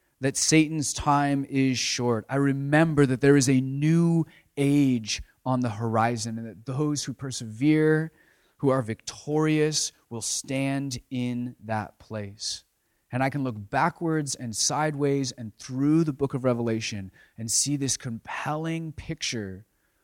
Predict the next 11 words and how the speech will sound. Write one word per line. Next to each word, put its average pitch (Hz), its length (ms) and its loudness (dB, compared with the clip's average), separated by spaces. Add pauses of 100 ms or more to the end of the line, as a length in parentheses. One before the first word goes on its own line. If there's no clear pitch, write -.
(380)
of 123 100 -6
vic-, 117 240 -4 (180)
of 123 160 -4
a 120 40 -2
victorious 131 1200 0 (480)
church, - 540 -6 (880)
standing 160 840 0
firm, 131 480 0
faithful 151 580 -2
to 143 140 -6
Jesus 110 800 -4